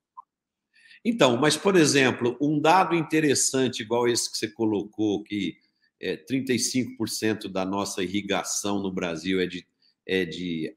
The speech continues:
é de reuso de, de, de água, né? É, é, isso os nossos influenciadores digitais não,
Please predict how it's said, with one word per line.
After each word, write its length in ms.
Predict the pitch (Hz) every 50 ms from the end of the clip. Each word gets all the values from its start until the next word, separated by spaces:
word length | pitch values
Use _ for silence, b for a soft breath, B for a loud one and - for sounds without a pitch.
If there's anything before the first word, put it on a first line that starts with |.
| _ - -
é 160 | 80 90 90
de 140 | 87 90 -
reuso 840 | - 110 110 113 107 107 120 143 170 185 165 131 - - 90 85
de, 320 | - 80 87 87 85 -
de, 180 | - 82 80 76
de 200 | _ - 80 82
água, 560 | 87 101 135 156 147 113 95 90 85 80 76 - - _ -
né? 320 | 101 123 147 160 - - B B B B B B B B _
É, 280 | - - 104 98 101 101
é, 540 | 101 101 95 92 95 92 90 85 85 - - _ -
isso 480 | 151 160 175 196 196 196 196 - - 330 - 165 -
os 100 | 262 160
nossos 520 | 151 151 151 147 147 - - 127 107 107
influenciadores 1040 | 120 123 117 - - 117 120 117 117 - - 113 101 - - 104 104 104 104 101 90
digitais 680 | - 101 98 98 113 - _ - 117 120 131 143 151
não, 300 | - 254 269 277 - -